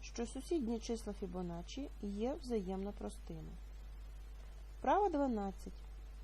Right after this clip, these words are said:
Довести, що F N дорівнює F M помножити на F N мінус m плюс один плюс F M мінус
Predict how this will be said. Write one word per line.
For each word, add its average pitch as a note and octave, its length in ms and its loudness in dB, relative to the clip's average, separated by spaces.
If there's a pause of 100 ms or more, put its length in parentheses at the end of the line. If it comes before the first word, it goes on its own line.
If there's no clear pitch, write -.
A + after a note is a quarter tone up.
(460)
Довести, A#3+ 640 4 (140)
що - 440 0
F E4+ 160 6 (180)
N G#3 260 2 (240)
дорівнює G#3 640 2 (720)
F C4 180 6 (220)
M D#4+ 340 4 (180)
помножити A3+ 640 0
на G3 160 0 (100)
F A3 200 6 (480)
N G#3 400 4 (140)
мінус F#3 640 -2
m F#3+ 260 2 (200)
плюс F3+ 260 -2 (140)
один D#3+ 540 -6 (640)
плюс G3 420 0 (640)
F F4 240 10 (560)
M C#4+ 320 6 (120)
мінус A3+ 380 2